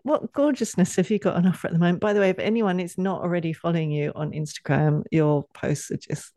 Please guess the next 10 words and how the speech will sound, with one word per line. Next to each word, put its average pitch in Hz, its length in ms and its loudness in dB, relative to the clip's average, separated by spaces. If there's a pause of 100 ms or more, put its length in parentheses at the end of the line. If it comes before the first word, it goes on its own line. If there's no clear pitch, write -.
(100)
like, - 220 -8 (340)
oh 226 200 -2
my 196 340 -4
God. 175 420 -2
And 160 140 2
the 147 60 0
reels 170 380 6
so - 340 -6
<laughs> - 60 -2
amazing. 170 960 6